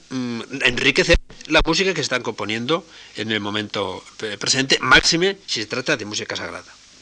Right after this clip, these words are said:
Respecto al primer punto, no hace falta recordar el interés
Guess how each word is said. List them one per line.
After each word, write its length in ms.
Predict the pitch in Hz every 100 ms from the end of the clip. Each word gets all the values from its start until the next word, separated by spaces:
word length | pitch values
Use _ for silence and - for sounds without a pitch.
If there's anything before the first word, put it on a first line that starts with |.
| - - - - - - - - - - - - - - - - - -
Respecto 500 | 175 190 170 185 175 -
al 120 | 160
primer 300 | 160 170 240
punto, 560 | - 196 160 131 135 254 - - - - - - - - - - - - - - - - - - - - - - - - - - - - - - - - - - - - - - - - -
no 340 | 151 165 185 226
hace 160 | -
falta 220 | 208 208
recordar 580 | 185 180 156 151 180 202 - _ -
el 140 | 151
interés 720 | 147 143 151 185 196 - -